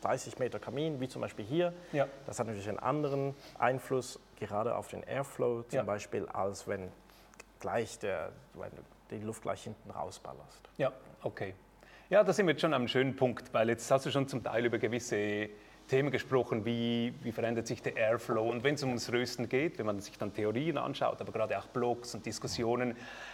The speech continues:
Speaker 2: da gibt's ja so viele Aspekte, die irgendwie mit reinspielen und dann so viele dann auch Meinungen, was für ein Aspekt, was für einen Einfluss
Speaker 1: Mhm.
Speaker 2: hat und zum Teil sehr emotionale Diskussionen.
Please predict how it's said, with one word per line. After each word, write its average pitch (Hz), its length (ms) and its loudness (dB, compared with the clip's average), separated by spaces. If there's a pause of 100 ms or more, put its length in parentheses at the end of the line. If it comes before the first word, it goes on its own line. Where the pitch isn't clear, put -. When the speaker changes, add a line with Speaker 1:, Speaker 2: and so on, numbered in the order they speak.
(120)
Speaker 2:
da 127 80 2
gibt's 135 200 2
ja 131 40 0
so 202 300 6
viele 190 260 2
Aspekte, 147 540 0
die 131 120 0
irgendwie 127 180 0
mit 120 160 -2
reinspielen 139 760 -2 (280)
und 120 160 2
dann 120 200 4
so 175 200 4
viele 143 380 8 (200)
dann 120 140 2
auch 110 200 4
Meinungen, 117 800 2
was - 240 -10
für - 120 -2
ein 120 100 -2
Aspekt, - 520 -4
was - 180 -6
für - 120 -4
einen 131 80 -4
Einfluss 120 460 -4
Speaker 1:
Mhm. 107 60 -2
Speaker 2:
hat 110 340 -2
und 113 220 -2
zum 131 180 -6
Teil 120 240 4
sehr 143 260 2
emotionale 120 560 2
Diskussionen. 131 720 0